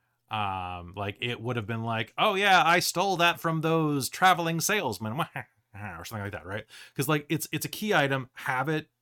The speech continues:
have it be flexible. Have it be in, like, quantum stasis, quantum flux. Um, if you give it to Eladon,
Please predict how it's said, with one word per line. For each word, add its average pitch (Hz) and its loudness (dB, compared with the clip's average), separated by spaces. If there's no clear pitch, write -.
have 135 -4
it 123 -12
be 131 -4
flexible. 101 -4
Have 113 -2
it 110 -10
be 113 -4
in, 110 -2
like, 104 -6
quantum 98 -6
stasis, - -12
quantum 95 -6
flux. - -10
Um, 117 0
if 160 -2
you 147 -2
give 139 4
it 220 -2
to - -2
Eladon, 185 -2